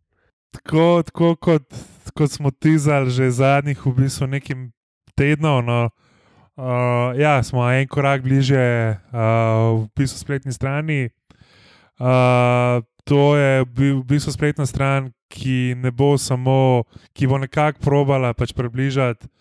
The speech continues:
to, da, eh, ni fuzbal samo, bom rekel, enajst tipov oziroma dvaindvajset tipov, ki se tam brcajo za pečeno žogo,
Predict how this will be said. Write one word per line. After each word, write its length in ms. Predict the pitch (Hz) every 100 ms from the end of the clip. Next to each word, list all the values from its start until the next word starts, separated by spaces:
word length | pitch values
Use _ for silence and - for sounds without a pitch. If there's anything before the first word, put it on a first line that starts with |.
| _ _ _ _ _ _ _
to, 380 | - 139 139 135
da, 1600 | 123 110 127 123 123 120 120 120 117 113 113 113 113 113 113 113
eh, 60 | 113
ni 300 | 123 135 143
fuzbal 440 | - 147 139 139
samo, 420 | 127 135 127 135 131 127 120 - _ _ _ _
bom 160 | 123 127
rekel, 260 | 139 143
enajst 340 | 131 135 135 -
tipov 580 | 147 135 139 127 120
oziroma 360 | 117 120 131 123
dvaindvajset 500 | 117 131 131 131 -
tipov, 260 | 147 139 135
ki 120 | 127
se 120 | 117
tam 220 | - 135
brcajo 360 | 127 131 - 131
za 100 | 123
pečeno 380 | - - 131 123
žogo, 520 | - 147 143 135